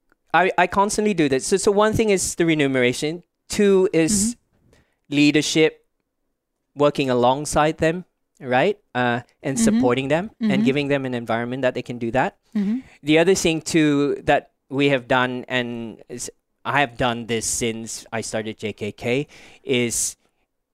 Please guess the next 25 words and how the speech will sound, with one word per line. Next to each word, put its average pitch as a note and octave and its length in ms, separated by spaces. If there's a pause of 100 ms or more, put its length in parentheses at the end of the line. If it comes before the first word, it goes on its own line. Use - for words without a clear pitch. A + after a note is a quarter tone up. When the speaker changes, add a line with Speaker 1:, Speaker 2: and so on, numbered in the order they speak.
(160)
Speaker 1:
um, A2+ 320
I B2 140
tell A#2+ 220
everybody, B2+ 640
"Yes, A#2+ 280
we C3+ 120
do C3 140
have B2+ 200
an B2 100
office, - 520 (260)
but A#2 100
you A#2+ 140
don't A#2 300
really A#2 300
have A#2+ 220
to C3 80
come B2 220
to B2 100
the A#2 160
office." F3 540
Speaker 2:
Yeah. F#3+ 340 (320)
Speaker 1:
You C3 140
know, B2 260
Speaker 2:
Yeah. B2 280
Speaker 1:
uh, A#2 40